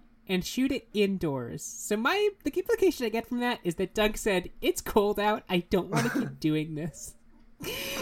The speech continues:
Speaker 1: Can we just do some bullshit in my house and call it a day?" But everyone was like, "No." Like, there was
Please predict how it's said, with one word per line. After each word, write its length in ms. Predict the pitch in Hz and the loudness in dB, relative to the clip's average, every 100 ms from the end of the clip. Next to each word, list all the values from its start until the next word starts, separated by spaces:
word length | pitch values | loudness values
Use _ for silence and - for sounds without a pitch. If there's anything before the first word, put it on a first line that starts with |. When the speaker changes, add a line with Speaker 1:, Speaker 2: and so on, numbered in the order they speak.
| - | 0
Speaker 1:
Can 140 | - 247 | 0 0
we 80 | 254 | 2
just 280 | 233 277 - | 4 2 6
do 100 | 285 | 4
some 240 | - 254 | 4 -2
bullshit 440 | 233 180 202 - 220 | 0 0 2 0 -2
in 140 | 202 190 | -2 -2
my 140 | - | -4
house 480 | - 151 156 - - | -2 0 0 -2 -6
and 240 | 170 165 | -4 -4
call 220 | - 170 175 | -2 -2 -2
it 80 | 151 | -2
a 20 | |
day?" 260 | 156 151 | -2 -2
But 120 | 143 - | -2 0
everyone 360 | 202 196 240 254 | 0 2 0 -2
was 120 | 254 | 0
like, 100 | 247 | 0
"No." 200 | 247 330 | 2 2
Like, 260 | 220 151 - | 2 0 0
there 140 | 160 | 0
was 360 | 165 160 - | 2 0 -4